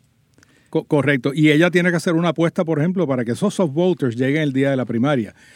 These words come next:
Pierluisi tiene que hacer lo contrario, pues lograr que esos soft voters no lleguen y fortalecer que ese corazón del rollo pues llegue en masa, ¿no? Para favorecerlo a él. Así que sí, son estrategias completamente diferentes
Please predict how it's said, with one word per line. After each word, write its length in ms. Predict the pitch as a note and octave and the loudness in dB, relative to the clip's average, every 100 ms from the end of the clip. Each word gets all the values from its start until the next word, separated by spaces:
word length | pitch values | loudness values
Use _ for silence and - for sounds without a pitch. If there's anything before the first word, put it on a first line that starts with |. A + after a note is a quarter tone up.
| - - _ | -20 -20 _
Pierluisi 380 | D3+ C3+ C3 F3+ | 0 2 2 2
tiene 120 | E3+ | 2
que 80 | E3 | 0
hacer 140 | E3+ | 0
lo 80 | E3 | -2
contrario, 540 | C#3 A#2+ D3+ F3+ B2 | -2 0 2 2 0
pues 260 | G#2+ C3 A2+ - | -2 -4 -4 -2
lograr 380 | D3 C#3 C3+ E3+ | 2 2 2 0
que 80 | |
esos 240 | C#3 C#3+ D3+ | 0 -4 -4
soft 260 | D#3+ E3+ | 0 0
voters 420 | C#3 E3+ F#3+ C#3+ A2+ | 2 0 0 0 2
no 140 | B2 | 2
lleguen 380 | D#3 G#3 C3 A2+ | 2 2 0 -2
y 40 | |
fortalecer 680 | G#2+ B2+ B2+ A2 G#2 C#3 F3 | -2 -6 -4 -6 -4 -4 -4
que 260 | - D3+ C3 | -2 -2 -2
ese 300 | A#2 D3+ D3 | -6 -4 -4
corazón 420 | - B2 A2+ C#3 | -4 -6 -4 -2
del 140 | C#3+ D3 | -2 -2
rollo 420 | D#3+ E3 C3 C#3+ - _ _ | 0 2 2 0 -6 _ _
pues 160 | - C3 | -6 -2
llegue 280 | B2 D3 D#3+ | 0 2 2
en 60 | |
masa, 400 | C3+ D3 D#3+ D3 | 2 2 0 -4
¿no? 140 | A#2+ F#3 | -6 -6
Para 240 | C#3 A2+ | -6 -6
favorecerlo 640 | G#2+ B2 A2 G#2+ B2+ C3+ C3 | -4 -6 -4 -6 -6 -4 -4
a 60 | |
él. 60 | A2 | -4
Así 180 | A2 D#3 | -6 -4
que 100 | G#3+ | -2
sí, 220 | D#3 A#2 | -2 -4
son 180 | - B2 | -2 -4
estrategias 440 | C#3 D3+ C3+ C#3+ | -2 -2 -2 -4
completamente 460 | C#3 A#2+ B2+ C#3 D3 | -4 -4 -2 -2 -2
diferentes 500 | C#3 D3+ D#3 G#3+ | -2 -2 -2 -4